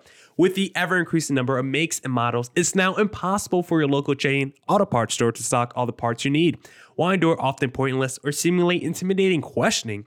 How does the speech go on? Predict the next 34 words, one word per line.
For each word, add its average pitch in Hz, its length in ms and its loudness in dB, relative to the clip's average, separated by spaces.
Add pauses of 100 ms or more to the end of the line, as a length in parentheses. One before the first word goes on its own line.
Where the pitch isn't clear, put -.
(120)
and 202 160 2
wait 247 220 2
while 131 140 0
the 123 60 -2
person 123 280 -4
behind 113 300 -2
the 101 40 -6
counter 135 360 -2 (280)
orders 165 320 2
the 123 100 -2
parts 123 300 -2
on 117 60 -2
their 110 140 0
computer, 156 500 0 (120)
choosing 185 340 2
the 151 80 2
only 143 160 2
brand 120 260 0
their 117 100 2
warehouse 104 400 0
happens 107 340 -4
to - 40 -6
carry? 127 360 0 (340)
Your 185 100 4
computer's 175 500 2
with 135 220 0
access 123 500 -2
to 120 100 -4
rock 110 280 0
auto 110 200 0
dot 107 260 -2
com 110 360 -2
at 120 200 0
home 110 260 -2